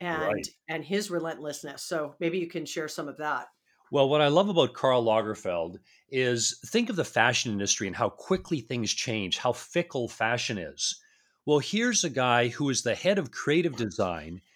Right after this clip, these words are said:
Speaker 2: at, uh, Chanel for thirty-five years, for Fendi for fifty years, as well as his own design house. I mean, this was somebody who transcended, you know, more seasons, more fashions,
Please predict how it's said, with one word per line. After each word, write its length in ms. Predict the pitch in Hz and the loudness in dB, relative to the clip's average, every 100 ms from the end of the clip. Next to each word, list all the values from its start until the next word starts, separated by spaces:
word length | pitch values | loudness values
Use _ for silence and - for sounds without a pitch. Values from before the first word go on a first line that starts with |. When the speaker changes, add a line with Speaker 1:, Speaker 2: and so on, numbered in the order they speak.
| _ _ - | _ _ 0
Speaker 2:
at, 300 | 117 113 - | 4 4 4
uh, 180 | 117 107 | 2 4
Chanel 640 | - 147 151 156 113 80 | 4 4 4 4 4 0
for 200 | - 127 | -6 -6
thirty-five 920 | - - 180 180 175 120 147 147 135 | -6 0 4 4 2 -2 -2 -2 -2
years, 680 | 110 117 101 71 - - - - _ - | 0 2 2 -2 0 0 0 -8 _ -6
for 100 | 147 | -4
Fendi 540 | 127 - 170 180 123 | -4 2 2 4 0
for 160 | 95 120 | -2 -6
fifty 500 | - - 202 - - | -6 2 2 2 -2
years, 460 | 117 98 85 95 139 | 0 0 -2 -2 0
as 160 | 135 | 0
well 180 | 147 185 | 2 4
as 140 | 185 - | 2 2
his 180 | 165 - | 0 0
own 280 | 156 196 | 0 2
design 460 | 185 127 113 98 95 | 2 2 2 0 -2
house. 520 | 87 95 78 - - - - - - | -2 -2 2 2 2 -2 -20 -10 -2
I 100 | 156 | 0
mean, 260 | 156 156 | 0 -2
this 220 | 131 208 - | 0 -2 0
was 200 | 156 - | -2 0
somebody 320 | 160 151 135 | 0 -2 -2
who 160 | 139 | -4
transcended, 960 | 123 - 139 131 120 - 151 139 127 110 - - | -8 -6 -6 -4 -4 -4 -2 0 -2 -4 -14 -14
you 80 | - | -4
know, 160 | 120 120 | -2 -2
more 400 | 120 135 180 190 | -2 2 4 4
seasons, 720 | - 156 143 117 123 123 110 | 2 2 0 0 -2 -2 -2
more 300 | 117 135 190 | 0 2 2
fashions, 840 | 185 - 113 110 - 113 127 120 | 2 0 2 0 0 -2 0 -2